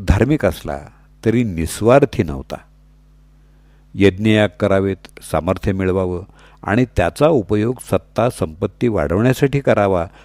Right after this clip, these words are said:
असं त्याचं धोरण होतं. इंद्रपदाची अभिलाषा धरून एकदा त्यानं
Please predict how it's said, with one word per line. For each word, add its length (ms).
असं 280
त्याचं 280
धोरण 260
होतं. 240
इंद्रपदाची 680
अभिलाषा 540
धरून 300
एकदा 240
त्यानं 360